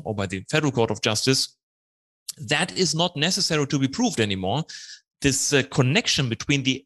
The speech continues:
Assistance Act and the main act is now very loose, and, um, just anything that happened in such a camp can now be attributed or cannot be connected to assistance.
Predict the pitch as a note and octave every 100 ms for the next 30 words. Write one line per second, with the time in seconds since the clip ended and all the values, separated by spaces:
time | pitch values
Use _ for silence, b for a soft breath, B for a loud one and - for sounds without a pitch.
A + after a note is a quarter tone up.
0 | - A2+ - B3+ C4 A#2+ A2 F2 A#2+ -
1 | - B2 B2 A#2 A2 C3+ G#3+ D#3 F#2 B2
2 | - - B B B _ - D3 C#3+ D3+
3 | B2 E3+ A3+ E3 C#3 G3+ A#2 E2 E2 -
4 | - A2+ A#2+ B2 C3 A#2+ A#2+ A2 B B
5 | _ C#3 - - E3 A#3+ A#3+ - F#3 D#3
6 | - D#3+ E3 E3 D3 C#3 - C#3 - -
7 | - E3+ A#2 F#2 A#2+ - _ _ _ _
8 | _ - E3 F#3 F3+ E3+ D#3+ C#3 D3 G#2+
9 | A3+ - G#3+ D3 - C3 E2+ A2 D3 D3
10 | B2+ C3 - A#2 D3 F3+ F3+ - C#3+ B2
11 | - C3+ - A#2+ - -